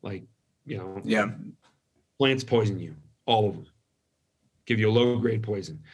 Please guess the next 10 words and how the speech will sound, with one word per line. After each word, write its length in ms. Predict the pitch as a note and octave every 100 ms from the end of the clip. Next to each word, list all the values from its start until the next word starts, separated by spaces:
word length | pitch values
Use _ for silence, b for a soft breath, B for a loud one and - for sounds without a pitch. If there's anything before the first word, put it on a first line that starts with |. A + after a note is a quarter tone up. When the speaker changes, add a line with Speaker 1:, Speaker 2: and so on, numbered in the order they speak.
| B
Speaker 1:
because 300 | A2+ A2+ C3
they 40 | C#3
want 160 | D#3
you 60 | C#3
to 60 |
stop 400 | C3+ - C3+ B2
eating 420 | C#3 B2 A#2 A2 - -
at 80 | -
some 180 | G#2+ G#2+
point. 320 | F#2 -